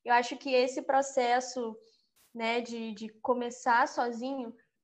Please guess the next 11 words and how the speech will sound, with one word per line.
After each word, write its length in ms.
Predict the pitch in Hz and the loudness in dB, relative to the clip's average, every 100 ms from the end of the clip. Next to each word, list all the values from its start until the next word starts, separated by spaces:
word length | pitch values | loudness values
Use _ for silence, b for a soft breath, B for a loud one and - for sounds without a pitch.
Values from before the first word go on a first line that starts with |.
| - | 2
eu 140 | 269 | 6
nunca 240 | 311 392 415 | 6 4 0
comecei 400 | 381 370 370 330 | 0 0 0 0
sozinha, 460 | 349 302 214 208 | 2 2 0 -6
eu 60 | 202 | -6
tô 100 | 240 | -6
falando 360 | 247 247 247 254 | -2 -2 -2 -4
de 60 | 262 | -2
um 60 | |
lugar 360 | 262 247 277 277 | 0 4 4 4
que 300 | 302 254 | -2 -4